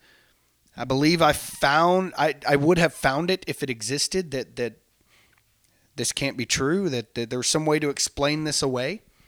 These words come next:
But the one that stuck out to me was, uh, when this person read and said, "What if God has endured with much patience vessels of wrath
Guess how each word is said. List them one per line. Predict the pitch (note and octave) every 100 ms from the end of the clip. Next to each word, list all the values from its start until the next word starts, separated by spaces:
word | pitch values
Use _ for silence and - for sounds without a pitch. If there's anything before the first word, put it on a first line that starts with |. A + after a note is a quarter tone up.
| _ _ _ _ - _ _ _ _ _ _ _ _ -
But | D3
the |
one | F3+ C4
that | C4
stuck | - - G3 F#3
out | E3+ -
to | D3
me | D3 C#3+
was, | C#3 B2+ - - - - _ _ _ _ -
uh, | C3 -
when | C#3 D3
this | C3+
person | F#3 F3+ D#3
read | C#3+ D3 D3+ C3+
and | B2+
said, | - D3 C3+ B2+ B2 _ _ _ _ _ _ _ _ _ _ _ _ _ _ _
"What | D#3+
if | E3+ -
God | C#3 C#3+ B2+ A2+ A2+ A#2+ - _ _ _ _ _ _ _ _ _ _ _ _ _
has | - C3+
endured | C3 A#2+ G#2+ G#2+ - F#3 E3+ C3 A#2+
with | B2+ -
much | C3+ C3+ -
patience | - D3+ C3+ - A2 -
vessels | A2 A#2 C#3+ - - G3
of | D#3+ C3+
wrath | B2+ A2+ - -